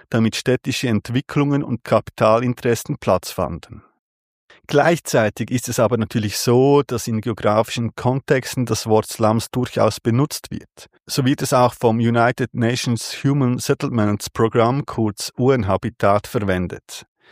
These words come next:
Diese definieren das Wort Slum an fünf zentralen Merkmalen. Erstens,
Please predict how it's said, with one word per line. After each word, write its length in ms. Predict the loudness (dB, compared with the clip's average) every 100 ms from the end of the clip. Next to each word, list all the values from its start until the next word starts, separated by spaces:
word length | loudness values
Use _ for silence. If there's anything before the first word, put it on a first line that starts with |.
| _ _ 0
Diese 320 | 0 2 0
definieren 640 | 2 0 2 0 2 2
das 200 | 0 -2
Wort 200 | 0 0
Slum 420 | 0 2 2 2 -2
an 160 | -4 -4
fünf 300 | 0 -2 -2
zentralen 680 | -4 -4 0 2 2 2
Merkmalen. 800 | 2 0 -2 -8 -8 -10 -16 -20 _ _ _ _
Erstens, 640 | 0 0 2 -2 -4 -4